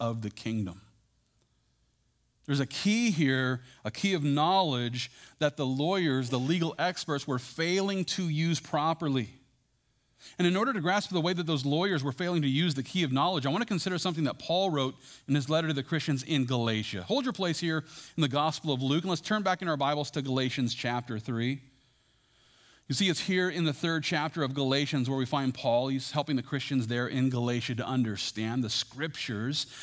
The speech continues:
that were actually given for a very specific purpose. The scriptures, and, and specifically the Old Testament law, was given so that we can use it as a key of knowledge.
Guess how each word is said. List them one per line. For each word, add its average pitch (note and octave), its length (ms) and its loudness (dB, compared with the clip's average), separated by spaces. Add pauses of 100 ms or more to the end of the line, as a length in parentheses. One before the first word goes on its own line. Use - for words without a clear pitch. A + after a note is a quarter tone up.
(100)
that C3+ 100 -2
were C3+ 180 0
actually C3 320 -2
given C3 320 0
for C3 140 -2
a A2 40 -2
very B2+ 220 -2
specific - 840 -4
purpose. B2+ 600 -6 (260)
The A#2+ 100 2
scriptures, C3 720 -4 (180)
and, B2+ 200 -2
and B2+ 120 -2
specifically C#3+ 460 -2
the A2 120 0
Old C#3+ 240 -2
Testament C3+ 460 -4
law, B2 380 0 (220)
was A2 200 -2
given B2 580 0 (140)
so - 180 -4
that B2+ 160 -2
we C#3 100 -4
can A#2 180 0
use C3+ 220 0
it C3 100 -2
as A2+ 180 -2
a G#2+ 120 -2
key E3+ 500 0
of C3+ 240 -2
knowledge. A#2+ 1000 -4